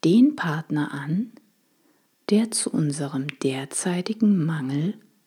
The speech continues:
oder Unsicherheitsgefühl passt. Denken wir also zum Beispiel öfter,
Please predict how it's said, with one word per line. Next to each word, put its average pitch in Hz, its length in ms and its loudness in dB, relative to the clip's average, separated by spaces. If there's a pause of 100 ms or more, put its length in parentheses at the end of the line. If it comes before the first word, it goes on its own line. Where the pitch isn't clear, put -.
(100)
oder 247 340 4
Unsicherheitsgefühl 151 1700 -2 (160)
passt. - 680 0 (2000)
Denken 233 460 6
wir 135 240 -2
also 139 320 -2
zum 147 260 -2
Beispiel 170 520 0
öfter, 202 680 0